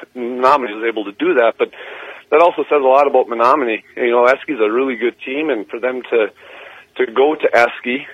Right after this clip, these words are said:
on Tuesday and knock them off, uh, says a lot, you know, so they, they've obviously improved a ton. Um, you know, I got a couple recent films of them, and, you know, they're playing a lot better,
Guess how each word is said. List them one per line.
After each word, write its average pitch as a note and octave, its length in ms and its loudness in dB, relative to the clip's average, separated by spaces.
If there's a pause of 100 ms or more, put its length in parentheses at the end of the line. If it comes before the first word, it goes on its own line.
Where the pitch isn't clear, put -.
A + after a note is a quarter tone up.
(120)
on A2+ 200 0
Tuesday B2 440 -2
and A2+ 100 -2
knock A#2 240 2
them A2+ 180 0
off, B2 280 4 (320)
uh, G#2+ 360 4 (280)
says C#3 160 0
a B2 60 0
lot, A#2+ 320 4 (100)
you G#2 120 -10
know, A#2 260 -2
so A2+ 100 -4
they, C3 280 0 (100)
they've C3+ 180 2
obviously C3+ 480 0
improved C3 460 -6
a C3 60 0
ton. A#2 360 0 (580)
Um, A2 440 2 (100)
you B2 100 -4
know, A#2 60 4
I A#2 100 4
got A#2 140 4
a - 100 -2
couple C3+ 380 2 (100)
recent C3+ 560 -6
films C3 300 0
of B2+ 120 -2
them, C3+ 220 2
and, A#2 160 -8 (540)
you C3+ 60 0
know, B2+ 80 2
they're D3 140 2
playing D#3+ 280 2
a D#3+ 60 4
lot D#3+ 240 4
better, B2+ 320 4